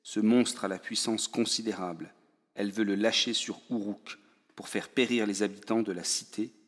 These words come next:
et leur roi, ce roi qui a refusé ses avances. Anu refuse.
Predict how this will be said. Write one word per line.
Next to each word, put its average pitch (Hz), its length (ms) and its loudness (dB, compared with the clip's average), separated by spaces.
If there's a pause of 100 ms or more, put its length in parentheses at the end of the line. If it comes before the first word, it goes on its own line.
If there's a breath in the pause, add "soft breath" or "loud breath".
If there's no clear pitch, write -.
(180)
et 98 80 -4
leur 90 160 -6
roi, - 380 -12 (400)
ce - 180 -8
roi 95 280 0
qui - 180 -8
a 85 40 -6
refusé 101 420 -4
ses 90 200 -8
avances. - 640 -10 (680)
Anu 120 260 6
refuse. 113 600 0